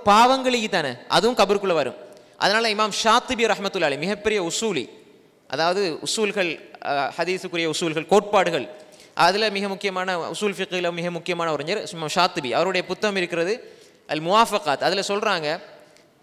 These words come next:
ஒரு மனிதன் மரணிச்சு அவனோட அவனுடைய பாவங்களும் மரணித்து விட்டால் அவனுக்கு நன்மாராயம் உண்டாகட்டும், அதனால பாவம் செய்யலான்னு அர்த்தம் இல்லை, அந்த அளவுக்கு அவனுக்கு போதுமாக இருக்கிறது. ஆனால் ஒரு மனிதன் மரணிச்சு அவனுடைய பாவம் உயிர் வாழ்ந்து கொண்டிருக்கிறது என்று சொன்னால்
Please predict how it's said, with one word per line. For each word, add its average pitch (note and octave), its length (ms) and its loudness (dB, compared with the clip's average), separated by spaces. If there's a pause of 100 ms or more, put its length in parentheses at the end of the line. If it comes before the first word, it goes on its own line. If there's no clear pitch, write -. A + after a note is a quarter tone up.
(120)
ஒரு F#3 180 2
மனிதன் B3+ 360 2
மரணிச்சு A3+ 440 0
அவனோட A3+ 340 2 (360)
அவனுடைய F#3+ 280 2 (140)
பாவங்களும் A#3+ 560 4
மரணித்து G#3 420 -2
விட்டால் G3+ 320 2 (480)
அவனுக்கு F#3 360 0
நன்மாராயம் F#3 460 0
உண்டாகட்டும், D3 460 -2 (120)
அதனால D#3+ 200 0 (100)
பாவம் F3 220 0
செய்யலான்னு F#3+ 380 -2
அர்த்தம் D#3+ 260 -4
இல்லை, B2 120 -6 (420)
அந்த D#3 180 0
அளவுக்கு A3 220 2
அவனுக்கு G3+ 220 -2
போதுமாக G3 320 0
இருக்கிறது. A#2+ 280 -6 (2250)
ஆனால் B3 400 0 (200)
ஒரு F#3+ 260 0
மனிதன் B3+ 360 4
மரணிச்சு B3+ 480 2
அவனுடைய A3 280 0 (160)
பாவம் B3+ 460 4
உயிர் C4 240 0
வாழ்ந்து A#3+ 280 2
கொண்டிருக்கிறது G#3+ 540 -4
என்று F#3 120 -6
சொன்னால் F3 420 -2